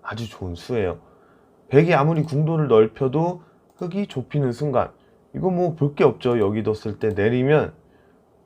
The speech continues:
뭐 따봤자, 네, 막을 필요도 없습니다. 조용히 뻗어주면 나중에 흙이 여길 가는 모양이 모자사공 형태가 되기 때문에 결국에는 백이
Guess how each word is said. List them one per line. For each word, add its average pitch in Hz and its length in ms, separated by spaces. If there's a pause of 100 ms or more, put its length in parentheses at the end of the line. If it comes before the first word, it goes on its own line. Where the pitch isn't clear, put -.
뭐 - 220
따봤자, 202 720 (120)
네, 127 60
막을 131 320
필요도 208 280
없습니다. 139 560
조용히 113 340
뻗어주면 151 720 (480)
나중에 156 460
흙이 175 580 (1300)
여길 156 320
가는 131 340
모양이 120 600 (1800)
모자사공 160 640
형태가 117 400
되기 95 280
때문에 107 480 (380)
결국에는 156 760
백이 131 400